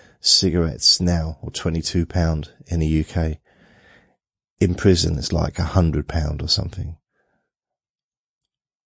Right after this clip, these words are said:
Plus they smell bad 'cause they've been up someone's bumhole. So you, <laughs> it's like, do, I wanna smoke, but do I wanna smoke that bad? That I want that?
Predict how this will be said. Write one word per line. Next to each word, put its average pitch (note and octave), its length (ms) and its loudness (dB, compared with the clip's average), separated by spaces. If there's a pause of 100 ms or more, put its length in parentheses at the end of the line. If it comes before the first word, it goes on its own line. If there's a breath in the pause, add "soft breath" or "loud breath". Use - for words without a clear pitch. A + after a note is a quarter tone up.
(960)
Plus - 340 2
they F2+ 140 2
smell F2+ 420 4
bad D2+ 380 -2
'cause E2+ 140 -4
they've E2 120 -2
been E2 140 4
up E2 140 -2
someone's F2 320 2 (160)
bumhole. F2+ 600 0 (1700 soft breath)
So - 140 -6
you, E2 260 2
<laughs> - 20 2
it's G#2+ 1000 -2
like, C2 260 0
do, A#1+ 320 -2
I B1+ 120 -4
wanna G2 260 4
smoke, F#2 420 2
but D#2+ 420 -6
do F#2+ 160 -2
I F#2+ 40 4
wanna G2 220 2
smoke G#2 340 0
that A2 240 2
bad? C3 340 4 (840)
That - 100 -6
I G2+ 60 -2
want F2+ 320 2
that? F#2+ 260 2